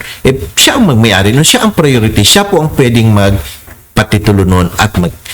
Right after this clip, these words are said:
mag-may-ari nung sobrang lupa, yung excess na nabuo doon, no? So, ang tanong is that itong dried up riverbed, itong natuyong ilog, no? Eh, ang tanong ba nito is that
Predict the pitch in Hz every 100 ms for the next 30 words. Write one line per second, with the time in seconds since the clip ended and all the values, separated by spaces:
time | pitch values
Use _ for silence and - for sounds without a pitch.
0 | - - - 101 98 90 113 123 82 95
1 | 92 92 87 90 - - - - - -
2 | 135 104 98 98 85 - 69 82 87 -
3 | - - - 98 - 95 87 76 82 76
4 | 71 69 92 - - - - - 214 208
5 | - - - - - 233 254 254 247 240
6 | 226 180 175 165 151 - 139 170 156 120
7 | 117 131 127 120 127 107 95 - 147 185
8 | 135 139 139 135 - 123 110 98 85 90
9 | 104 73 82 110 - - - - 147 156
10 | 165 165 160 165 151 147 147 - 101 98
11 | - - _ 143 135 123 107